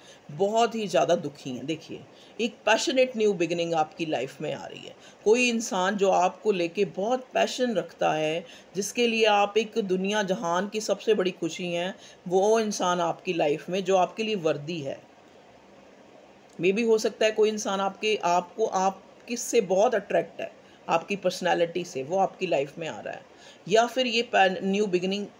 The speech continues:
ये कोई stable new beginning है, ये कोई ऐसी beginning नहीं है कि आपको छोड़ के चला जाएगा या आप उसको छोड़ के चले जाओगे। ये आपकी life में कोई आपके career से related new बिग-,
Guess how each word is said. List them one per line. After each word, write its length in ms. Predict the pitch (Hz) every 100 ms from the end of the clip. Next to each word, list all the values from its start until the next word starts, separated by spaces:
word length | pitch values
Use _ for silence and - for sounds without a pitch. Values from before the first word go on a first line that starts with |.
| 180
ये 200 | 226 285
कोई 260 | - 277
stable 500 | - - 202 196 240
new 140 | 196 160
beginning 360 | 143 131 120
है, 140 | 127 - - - - -
ये 120 | 185
कोई 200 | 226 240
ऐसी 260 | 233 220 247
beginning 320 | 208 220 226
नहीं 160 | 233 269
है 100 | 254
कि 100 | 240
आपको 320 | 208 190 208
छोड़ 220 | 202 185
के 100 | 170
चला 240 | 185 170 170
जाएगा 240 | 170 170
या 160 | 175 165
आप 140 | 165
उसको 220 | 170 -
छोड़ 260 | 170 - 151
के 120 | 175
चले 220 | 170 165
जाओगे। 340 | 165 160 165 320 - - - -
ये 140 | 196
आपकी 380 | 220 190 190 -
life 320 | 202 185 190
में 140 | 208 202
कोई 220 | 196 196
आपके 340 | 185 175 -
career 340 | 196 180 165 180
से 180 | - 185
related 460 | 170 160 165 175
new 140 | 180 175
बिग-, 500 | 190 165 - -